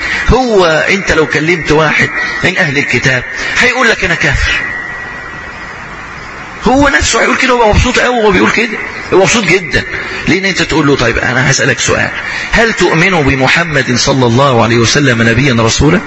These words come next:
يقول: "لا، ما أؤمنش". "يعني أنت بتكفر بمحمد صلى الله عليه وسلم؟" "آه، بكفر طبعا". هيقول كده. فهو، هو يتشرف في نفسه، يعتز في نفسه بإيه؟ بأنه كافر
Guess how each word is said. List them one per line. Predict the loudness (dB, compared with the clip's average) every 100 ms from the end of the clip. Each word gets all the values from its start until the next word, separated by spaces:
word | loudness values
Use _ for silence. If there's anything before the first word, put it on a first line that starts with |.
| -4 0
يقول: | 2
"لا، | 4 2
ما | 2
أؤمنش". | 2 0 0 -2 -8 -6 -2
"يعني | -2 0
أنت | -2
بتكفر | 0 0 0 0
بمحمد | 2 2 0 0 -2
صلى | 0
الله | 2 2
عليه | 4
وسلم؟" | 2
"آه، | 2
بكفر | 0
طبعا". | 0 0 -2 -8 -10 -12 -14 -8 -2
هيقول | -2 0
كده. | -2 -2 -4 -6 -6 -8 -10 -12 -14 -14 -14 -10 -2
فهو، | 2 4 4 4 2 -2 0
هو | 2 4 2 2
يتشرف | 2 2 0 0 0 2 0 0 -2 -4
في | 0
نفسه، | 0 0 0 -2 -2 -4 -2
يعتز | 0 0 0 0 0 -2 -4 -2
في | 0
نفسه | 0 0 0 0
بإيه؟ | 0 0 -2 -2 -2 -4 -6 -2
بأنه | 0 2
كافر | 2 -2 -4